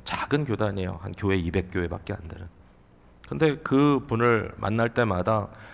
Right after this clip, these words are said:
얼마나 겸손한지, 얼마나 그의 말이 그렇게 참 인간다운지 몰라요. 근데 그를 통해서 교단이 너무 세련된 교단으로 변화됐어요. 그 이유가 뭐냐?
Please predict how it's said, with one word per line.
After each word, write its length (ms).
얼마나 600
겸손한지, 1160
얼마나 600
그의 320
말이 600
그렇게 720
참 440
인간다운지 840
몰라요. 320
근데 400
그를 300
통해서 640
교단이 400
너무 420
세련된 500
교단으로 640
변화됐어요. 640
그 100
이유가 380
뭐냐? 340